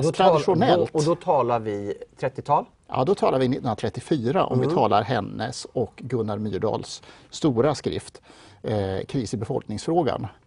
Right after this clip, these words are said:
Speaker 2: Ganska tråkig titel.
Speaker 1: Mm.
Speaker 2: Du skulle inte köpa en bok som heter Kris i befolkningsfrågan.
Speaker 1: Nej.
Speaker 2: Men den sålde jättebra, därför att den kom med ett radikalt och nytt budskap.
Speaker 1: Och vad var krisen?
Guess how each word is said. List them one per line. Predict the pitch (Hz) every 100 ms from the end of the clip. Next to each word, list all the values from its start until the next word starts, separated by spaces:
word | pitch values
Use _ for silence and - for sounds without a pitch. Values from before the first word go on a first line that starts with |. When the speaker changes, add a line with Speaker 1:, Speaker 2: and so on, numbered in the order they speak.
| _ _ _ -
Speaker 2:
Ganska | - - -
tråkig | 135 139 92 143
titel. | - 117 - - 110 - 123
Speaker 1:
Mm. | 135 120 143 135
Speaker 2:
Du | 131
skulle | 123 135
inte | 120
köpa | - 104 113
en |
bok | 110 110
som | -
heter | 104 -
Kris | - 107 113
i |
befolkningsfrågan. | 104 123 107 117 131 127 123
Speaker 1:
Nej. | 117 - - -
Speaker 2:
Men | - 175
den | 156 151
sålde | 214 180 180
jättebra, | 190 208 247 - - 208 202 240 - - - -
därför | 139 135
att | 147
den | 160
kom | 147
med | 143
ett | 143
radikalt | 165 185 - 233 240 -
och | - 151
nytt | 127 -
budskap. | 120 151 101 - 226 -
Speaker 1:
Och | 135
vad | 127 131
var | 120
krisen? | - 147 156 90